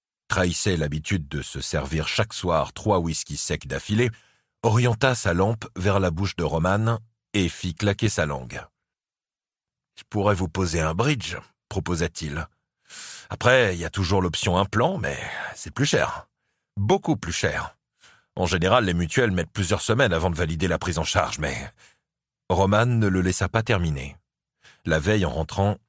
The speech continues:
il avait fait un bain de bouche antiseptique. L'espace d'un instant, la brûlure lui avait fait oublier la douleur. Mais les arômes chimiques du produit n'avaient rien pu faire pour masquer le goût cuivré de son propre sang. D'ailleurs,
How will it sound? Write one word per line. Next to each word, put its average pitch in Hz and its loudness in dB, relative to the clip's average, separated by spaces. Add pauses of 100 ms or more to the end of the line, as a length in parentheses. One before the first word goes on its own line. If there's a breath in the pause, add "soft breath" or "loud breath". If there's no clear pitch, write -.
il 101 2
avait 87 4
fait - 0
un 85 2
bain 92 2
de 85 0
bouche 92 -2
antiseptique. 80 -6 (800 loud breath)
L'espace 87 2
d'un 82 2
instant, 95 0
la 87 0
brûlure 90 2
lui 87 0
avait 82 2
fait 87 -4
oublier 85 -2
la 104 2
douleur. 92 -2 (580)
Mais 87 4
les 85 2
arômes 85 2
chimiques 92 0
du 78 -6
produit 92 0
n'avaient 107 4
rien 104 2
pu 117 -2
faire 101 0
pour 87 -2
masquer 87 0
le 80 0
goût 78 -4
cuivré 87 0
de 80 -2
son 85 -4
propre 78 -6
sang. - -8 (1120)
D'ailleurs, 87 2